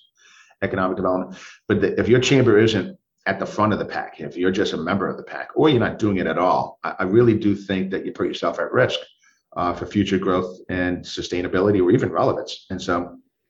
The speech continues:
I would say, you know, figure out a way to get out there on the most important issue and be a leader on that and take the time and energy and devote the resources. They, in the short and sometimes even midterm, they, they don't often, they don't always provide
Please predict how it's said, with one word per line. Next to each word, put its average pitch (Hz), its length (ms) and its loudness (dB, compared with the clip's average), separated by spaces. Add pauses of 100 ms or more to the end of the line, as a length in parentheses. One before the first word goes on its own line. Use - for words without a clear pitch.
(300)
I 107 60 -2
would 110 120 -2
say, - 280 -2 (560)
you 90 80 -6
know, 92 120 0
figure 117 300 4
out 120 100 6
a 110 60 4
way 113 140 6
to 92 80 4
get 98 180 2
out 101 160 0
there 101 140 2
on 92 80 -2
the 87 60 -2
most 92 180 -4
important 95 360 0
issue 92 300 0
and 80 180 -8
be 95 340 2
a 87 60 0
leader 85 540 -2 (160)
on 73 200 -4
that - 380 -8
and 78 120 -14
take - 180 -4
the 87 60 -6
time 80 260 -4
and 76 80 -4
energy 78 240 -6
and 73 80 -4
devote 78 260 -6
the 87 60 -8
resources. 78 560 -6 (600)
They, 95 420 2 (340)
in 107 160 2
the 98 60 2
short 151 400 2
and 101 100 -6
sometimes 107 340 0
even 95 200 0
midterm, 87 500 -2 (800)
they, 190 240 -4
they 92 80 0
don't 123 240 2
often, 104 560 0
they 101 80 0
don't 104 160 0
always 110 320 4
provide 90 580 0